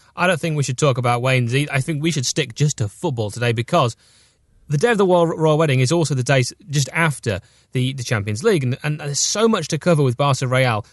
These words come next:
I don't know about you, Mister Staveley. It was, it was tense. It was ugly. There's so much to cover. I think we need a sting break.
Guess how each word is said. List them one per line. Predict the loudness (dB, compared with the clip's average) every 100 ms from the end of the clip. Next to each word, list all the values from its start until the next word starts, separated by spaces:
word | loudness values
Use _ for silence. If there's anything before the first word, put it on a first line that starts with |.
| _
I | -2
don't | 2
know | 2
about | 2 2
you, | 0
Mister | -2 -6
Staveley. | -2 -2 0 -2 _ _ _ -6
It | -4 0
was, | 4 4 4 2 -4
it | -6 -4
was | -4
tense. | 0 0 0 -4 -8 -10 _ _
It | -6 -2
was | 0 2
ugly. | 4 4 4 2 _ _
There's | 0 2
so | 4 4
much | 2 -2
to | -2
cover. | 0 2 0 -2 _
I | 0
think | 0 0 0
we |
need | 0
a | 0
sting | 0 0 2
break. | 4 4 2 -4